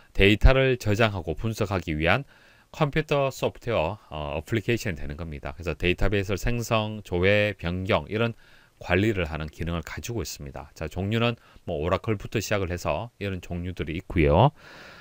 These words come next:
어, 고려사항은 비슷합니다. 조금 전 운영체제 말씀드렸던 내용들하고 뭐, 유사한 내용들이, 어, 되겠습니다.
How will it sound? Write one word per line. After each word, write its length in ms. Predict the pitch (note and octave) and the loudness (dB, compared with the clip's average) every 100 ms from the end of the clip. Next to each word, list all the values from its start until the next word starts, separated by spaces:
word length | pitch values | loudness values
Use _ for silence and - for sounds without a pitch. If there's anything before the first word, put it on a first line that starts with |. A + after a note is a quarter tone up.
| - - | -20 -4
어, 160 | F#2 | -2
고려사항은 880 | F2 C3+ D#3+ F#3 E3+ D#3+ D#3 F#2 C#2+ | 6 10 10 10 6 4 4 0 -4
비슷합니다. 680 | - E2 - G#2 G#2 - D2 - | -8 -6 2 2 4 0 -2 -4
조금 220 | F#2 F2+ | -6 -2
전 140 | G#2 | -2
운영체제 580 | F#2 G2+ A#2+ C3 A#2+ A2 | -2 0 0 0 0 0
말씀드렸던 680 | E2 C#2+ G#2+ F#2 G2 G#2 F#2+ | 0 -2 -2 -2 -2 0 -2
내용들하고 760 | D2+ E2 F2+ D#2 C#2 - A2 - | 0 -2 -2 -4 -4 -4 -4 -6
뭐, 160 | D2 C#2+ | -12 -8
유사한 420 | F2 F#2+ G#2 G#2+ | -4 -2 -2 -2
내용들이, 540 | D#2 D#2 D2+ D#2 A2 - _ _ | -4 -4 -4 -4 -4 -8 _ _
어, 100 | - C2+ | -14 -2
되겠습니다. 600 | C#2 C2+ - C2 - - | -2 -2 -8 -14 -14 -16